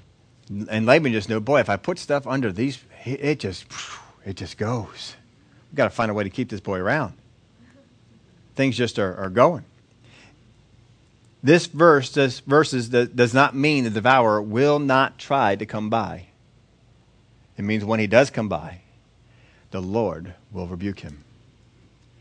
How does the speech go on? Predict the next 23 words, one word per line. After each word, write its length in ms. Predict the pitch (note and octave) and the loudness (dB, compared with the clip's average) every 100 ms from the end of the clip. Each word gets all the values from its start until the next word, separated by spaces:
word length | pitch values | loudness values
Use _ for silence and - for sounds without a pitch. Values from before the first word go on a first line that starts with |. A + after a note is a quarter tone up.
| _ - G#2 | _ -14 -8
If 180 | G2 | -2
you 140 | C#3+ E3+ | 2 2
see 280 | - G3+ G3+ | 2 0 2
the 220 | D3+ D3+ | 2 2
enemy 280 | E3+ A#2+ A#2+ | 2 0 0
coming 300 | C3 C3+ C3+ | -2 -2 -2
in 120 | C3 | -2
trying 240 | C#3 C3+ | 0 0
to 60 | A2+ | 0
devour 540 | G#2 B2+ C3+ G#2 G#2+ A2 | 0 2 2 2 -2 -2
what 160 | A2 | -2
is 100 | G#2+ | 0
in 140 | A#2 A#2+ | -2 -2
your 160 | A2+ | -2
hands, 440 | A2+ C3 F#2+ G2+ - _ _ _ _ _ _ _ _ _ _ _ _ _ _ _ _ _ _ _ - | 0 -2 -4 -8 -16 _ _ _ _ _ _ _ _ _ _ _ _ _ _ _ _ _ _ _ -6
you 100 | A2 | -6
simply 340 | D3+ B2+ B2+ | -2 -2 -2
say, 240 | A2+ A#2+ G#2+ - | 0 0 0 -8
"The 100 | A2+ | -6
Lord 280 | A2 C#3+ C3+ | 2 2 2
has 180 | G#2+ F#2+ | -2 -4
rebuked 400 | F2 A2 A#2 - | -6 -4 -6 -10
you. 160 | F2 | -10